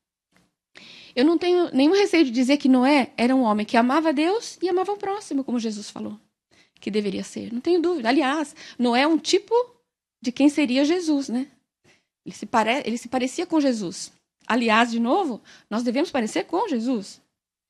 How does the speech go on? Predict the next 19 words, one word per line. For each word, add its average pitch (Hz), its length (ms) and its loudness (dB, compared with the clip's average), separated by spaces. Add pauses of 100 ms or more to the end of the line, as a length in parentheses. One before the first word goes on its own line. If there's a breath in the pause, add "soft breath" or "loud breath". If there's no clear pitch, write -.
(1040 loud breath)
Mas 440 160 4
o 466 60 2
tempo 466 240 4
passou. 277 480 0 (1400)
E 262 140 4
os 254 140 0
descendentes 294 720 4
de 302 80 4
Noé 277 520 0
se - 360 -4
multiplicaram, 302 720 2
se 285 100 -4
multiplicaram. 302 840 -2 (360 soft breath)
E 269 100 4
a 277 40 8
humanidade 262 460 2
está 339 180 -4
aqui 427 180 -2
hoje. 415 360 0